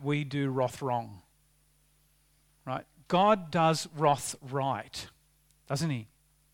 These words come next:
Not like we do it. Not like we'd blow up at our kids or blow up at someone we get angry or, or road rage nowadays. Now, God doesn't do road rage. He doesn't do wrath. He does wrath right. God's wrath is loving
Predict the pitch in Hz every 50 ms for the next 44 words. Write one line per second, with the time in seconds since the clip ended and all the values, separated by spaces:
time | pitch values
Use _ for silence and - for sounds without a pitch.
0 | _ _ _ - - - - 170 185 220 240 240 226 208 196 - 196 196 190 180
1 | 151 135 156 143 127 120 120 _ _ _ _ _ _ _ _ - 185 240 233 220
2 | 208 - 190 208 196 160 143 185 180 180 175 170 175 170 - - 170 160 156 156
3 | - - - 170 175 170 147 135 160 147 139 127 151 165 165 160 160 160 175 -
4 | - 180 170 160 160 156 147 151 147 151 160 156 156 156 151 135 120 - - -
5 | - - - - 151 143 143 170 170 180 185 190 165 165 156 143 139 135 139 135
6 | 123 - 143 131 127 131 131 127 131 120 117 110 120 113 - - - - - _
7 | _ _ _ _ _ _ _ _ _ _ _ _ - 147 147 143 156 185 208 196
8 | 175 190 185 180 185 170 160 156 170 165 156 156 151 156 156 143 139 139 127 117
9 | 113 117 123 120 - - - _ _ _ _ - 139 151 156 165 160 180 151 156
10 | 151 143 139 135 - 147 180 190 175 180 170 165 139 139 135 143 151 156 - -
11 | - - 131 135 139 143 131 120 123 - - _ _ _ _ _ _ _ _ _
12 | _ - - - _ _ _ - 180 196 226 208 160 151 147 127 131 127 - -
13 | 165 151 131 - 135 131 143 160 165 147 147 120 104 101 101